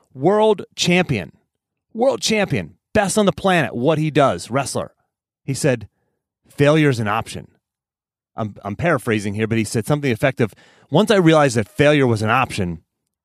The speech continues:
it freed me up to compete to the best of my abilities." And that's okay. This is the best on the planet, right? It's okay to fail. It's okay to understand that failure is an option. Once you understand that, it's okay, right?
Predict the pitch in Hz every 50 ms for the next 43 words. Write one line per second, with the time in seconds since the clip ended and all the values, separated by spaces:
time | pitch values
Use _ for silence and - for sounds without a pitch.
0 | _ _ _ _ _ _ _ _ _ - - - - - 135 143 147 147 135 131
1 | 123 123 117 - 127 - - 107 - - 113 101 - 98 95 85 98 95 - 92
2 | 90 85 85 78 87 82 71 62 - - - - - _ _ _ _ _ _ _
3 | _ _ _ _ - 147 160 165 - - - - - - - 175 214 208 - 220
4 | 208 202 - - 170 165 - 185 160 131 - - 127 123 131 117 - _ _ _
5 | _ _ _ _ _ - 95 113 120 - _ _ _ _ _ _ _ _ _ _
6 | _ _ - - 127 - 147 139 120 110 - - 120 107 76 - - _ _ _
7 | _ - - - - - 127 113 - - 131 123 113 110 110 95 - 120 117 107
8 | 87 - - - 120 120 123 123 123 117 123 123 123 147 170 - - 92 71 -
9 | - - 139 151 - 180 160 - 143 151 127 117 - 160 190 175 127 123 123 127
10 | - - - - _ _ _ _ _ - - - 170 - - 165 170 180 147 80
11 | - _ _ _ _ _ _ _ - 104 107 156 170 -